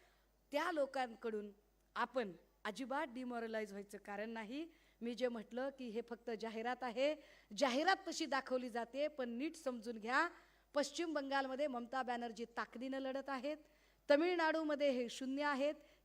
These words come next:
केरळमध्ये यांना कुणी एंट्री देत नाही, आंध्र कर्नाटकची परिस्थिती आपल्याला माहिती आहे. तिकडे दिल्लीमध्ये केजरीवालजींची यांना भीती वाटते म्हणून त्यांना आत टाकलेलं आहे. तेजस्वी यादव शड्डू ठोकून आहेत. म्हणजे एकूण जर सगळं वातावरण बघितलं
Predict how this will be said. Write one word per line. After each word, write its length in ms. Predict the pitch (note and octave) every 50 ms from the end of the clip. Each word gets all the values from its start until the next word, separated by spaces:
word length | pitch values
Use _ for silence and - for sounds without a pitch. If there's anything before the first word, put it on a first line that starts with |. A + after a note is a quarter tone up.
| _ -
केरळमध्ये 560 | D4 D4+ D4+ E4+ F4+ F4+ E4+ E4 D4+ D#4 D#4
यांना 240 | D4 C#4 C#4 C#4 C4+
कुणी 320 | C4+ C4+ C4 B3 A#3+ A#3 -
एंट्री 340 | - A#3+ B3 A3+ - D4 C#4+
देत 160 | B3 C#4+ C#4+ C#4+ C#4+
नाही, 420 | C#4+ C#4+ C#4+ B3+ D4 D#4 D#4+ D#4+ - - - - - -
आंध्र 280 | B3 C#4+ D4+ E4 F4
कर्नाटकची 640 | E4+ E4+ D#4+ D4+ D4 D4+ D4 D4 D4 C#4 - - D4
परिस्थिती 440 | C4 - C4 C4 B3+ C4+ B3 - B3+
आपल्याला 380 | A#3+ A#3+ - A#3+ A#3 A#3 A3+
माहिती 380 | A3 A3 A3 B3 C4+ - D4 D4+
आहे. 380 | D4+ D4 C4 A#3 D#4+ E4 E4+ E4 E4+ - - - - _ _ _ _ _ _ _ _ _ _ _ _ _ _ _ _ _ _ _ -
तिकडे 280 | E4+ E4+ F4+ F#4+ G4+
दिल्लीमध्ये 640 | F4+ D#4 F4+ F4 F4+ F#4 G4 F#4+ F#4 F#4 D#4+ F#4 F#4
केजरीवालजींची 880 | F4+ - E4 D#4+ D#4 E4 F4+ F4+ F4+ F4 E4+ C4+ D#4+ E4 D#4+ D4+ D#4 E4+
यांना 240 | D#4+ D#4 D#4 D#4 D4
भीती 300 | C4 B3+ C#4 - E4 E4
वाटते 340 | D#4+ D#4+ D#4+ D#4+ E4 E4
म्हणून 200 | D#4+ D4 C4+ C#4
त्यांना 300 | C4+ C4 B3+ B3 B3 B3
आत 260 | A#3 - A#3+ C#4 D#4 D#4 -
टाकलेलं 380 | D#4+ D4+ D#4 D4+ D4+ D4+ D4+ D#4
आहे. 360 | D4+ D4 C4 D4 D#4+ E4+ E4 E4 - - - - _ -
तेजस्वी 460 | E4 F4 D4 G4 G4 - F#4+ F#4+ F#4
यादव 300 | F4+ E4+ D#4+ D4 E4+ E4+ C#4+
शड्डू 340 | - - D#4 C4 B3+ G4 G#4
ठोकून 380 | G#4 - F#4 F4+ F4+ F4+ F4
आहेत. 320 | E4+ D#4 C4+ C4 E4+ F#4 F#4 - - - - - -
म्हणजे 200 | C#4 D#4+ F4+ F#4+
एकूण 440 | E4+ C#4+ D4 F4 F#4+ F#4+ - A#4 A#4+
जर 200 | A4 A4 A4+ A4
सगळं 280 | - G#4 F#4+ G4+ G4+
वातावरण 460 | G4 F#4+ F#4 F4+ F#4 F#4 F4+ F4 F4 E4
बघितलं 460 | D4 D#4 D4 D#4+ D#4 D4 D#4 E4